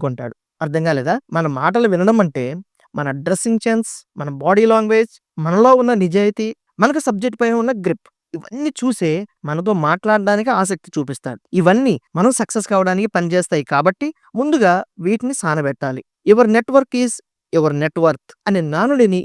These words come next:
ఎప్పుడూ మర్చిపోకూడదు, గుర్తుంచుకోవాలి. దానికి తగ్గట్లు మన నెట్వర్క్ను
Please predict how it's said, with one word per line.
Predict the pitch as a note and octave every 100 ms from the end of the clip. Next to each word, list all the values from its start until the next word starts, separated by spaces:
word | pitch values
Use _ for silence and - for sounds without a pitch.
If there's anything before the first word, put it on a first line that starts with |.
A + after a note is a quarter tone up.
| F3
ఎప్పుడూ | - D#4 D#4
మర్చిపోకూడదు, | F#3 D#3+ D3 C#3 B2+ - _ D3+
గుర్తుంచుకోవాలి. | D#3 F3+ E3+ - C#3+ B2+ - - D#3
దానికి | A#3 D4+ A#3
తగ్గట్లు | G#3 A#3 F#3+ F3+ E3+
మన | D3 D3
నెట్వర్క్ను | D#3+ A3 A#3 A#3+